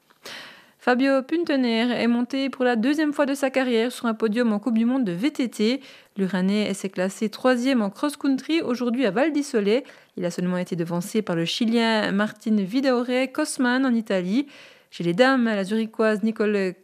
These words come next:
Kohler a terminé cinquième d'une course remportée par la Néerlandaise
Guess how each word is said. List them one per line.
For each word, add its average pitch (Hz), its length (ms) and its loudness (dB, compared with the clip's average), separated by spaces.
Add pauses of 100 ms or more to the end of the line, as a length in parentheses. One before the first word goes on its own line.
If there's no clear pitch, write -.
Kohler 240 480 0
a 202 160 2
terminé 214 400 0
cinquième 285 580 -2
d'une 226 220 2
course 302 260 -4
remportée 285 720 -2
par 214 120 2
la 196 80 2
Néerlandaise 190 640 0